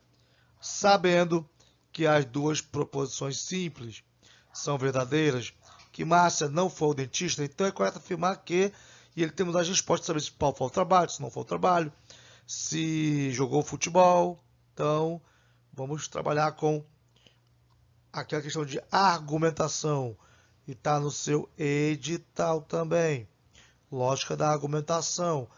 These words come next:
raciocínio lógico, tá? Ele diz ali no final, é, sabendo que as duas proposições simples são verdadeiras e que Márcia não foi ao dentista,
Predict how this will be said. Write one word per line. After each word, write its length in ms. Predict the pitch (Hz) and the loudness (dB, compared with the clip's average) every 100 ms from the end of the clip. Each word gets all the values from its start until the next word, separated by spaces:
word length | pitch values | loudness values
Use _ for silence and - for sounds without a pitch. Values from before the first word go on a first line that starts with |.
| _ _ _ | _ _ _
raciocínio 920 | - 123 139 139 - 156 - 143 165 | -8 -2 -2 -2 -2 -2 -4 -6 -4
lógico, 580 | 170 170 165 135 - - _ _ - - _ _ | 2 6 6 4 -4 -20 _ _ -20 -20 _ _
tá? 300 | 139 139 147 - - _ - | -6 -4 -4 -12 -20 _ -8
Ele 160 | 185 | -8
diz 160 | 160 196 | -6 -2
ali 120 | 190 | -2
no 80 | 175 | -2
final, 600 | - 147 156 156 131 - _ _ _ _ _ - | -6 -2 2 2 0 -6 _ _ _ _ _ -6
é, 540 | 147 143 143 143 135 - _ _ _ _ _ _ _ | -2 0 2 2 2 -2 _ _ _ _ _ _ _
sabendo 380 | - 160 180 190 | -4 2 4 2
que 260 | - 190 - - _ - | 0 -2 -2 -12 _ -6
as 320 | 165 170 151 | 0 0 0
duas 340 | 123 139 185 165 | -4 4 4 4
proposições 540 | 156 151 151 151 147 | -2 0 0 0 -4
simples 280 | - 170 - | -4 -8 -4
são 140 | 175 | -4
verdadeiras 640 | 156 165 185 175 170 143 - _ _ _ - - _ - | 0 0 0 2 0 0 -8 _ _ _ -20 -20 _ -10
e 80 | 190 | -10
que 380 | - 247 214 - _ _ _ _ _ _ _ _ - | -2 0 0 -4 _ _ _ _ _ _ _ _ -10
Márcia 480 | 185 185 185 208 233 | 0 2 2 -2 -6
não 840 | 277 208 208 208 202 220 247 185 _ _ _ _ _ _ _ _ _ _ _ | -8 -10 -4 0 2 0 -2 -10 _ _ _ _ _ _ _ _ _ _ _
foi 280 | - 156 | -8 -2
ao 60 | 160 | 0
dentista, 640 | 143 131 - 117 - - | 0 -4 -6 -8 -10 -14